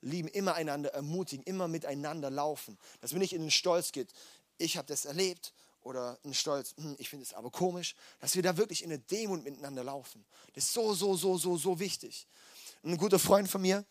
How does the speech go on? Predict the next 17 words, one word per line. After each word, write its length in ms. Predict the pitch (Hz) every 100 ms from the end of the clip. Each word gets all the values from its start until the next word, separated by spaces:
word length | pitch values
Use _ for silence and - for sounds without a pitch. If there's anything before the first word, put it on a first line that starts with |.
| - - - -
der 60 | 147
ist 120 | 151
ein 200 | 170 170 - _
absolut 420 | 180 190 175 170
krass 280 | - 175 -
begabter 400 | 165 165 165 143
Prophet, 500 | - 135 170 190 -
der 80 | 139
wird 140 | 131
demnächst 320 | 143 156 -
uns 100 | 156
zu 80 | -
einer 80 | 139
Prophetieschulung 720 | - 143 139 - 165 160 165
kommen, 300 | 156 165 175 - _ _ _ _ - -
ähm, 360 | 127 131 127 127 -
Werner. 420 | 151 165 180